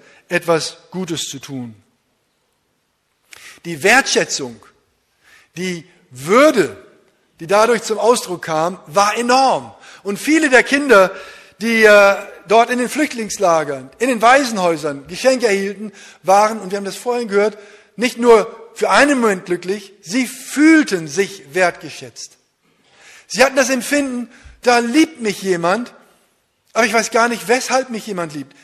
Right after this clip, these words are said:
Ich weiß gar nicht", das kam vorhin hier zum Ausdruck, "weshalb mir jemand ein Geschenk macht."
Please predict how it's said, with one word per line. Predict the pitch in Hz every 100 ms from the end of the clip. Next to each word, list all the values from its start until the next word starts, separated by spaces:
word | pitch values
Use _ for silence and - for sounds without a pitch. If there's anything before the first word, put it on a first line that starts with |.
| _ _
Ich |
weiß | 226 226
gar | 226 226
nicht", | 214
das | 202
kam | 220 208
vorhin | - 262 240
hier | 208
zum | 202 190
Ausdruck, | 175 175 180 180 - - -
"weshalb | 156 269 - 240 247 247
mir | 247 214
jemand | 190 196 220 233
ein | 214 233
Geschenk | 226 - 240 247 202
macht." | 151 127 -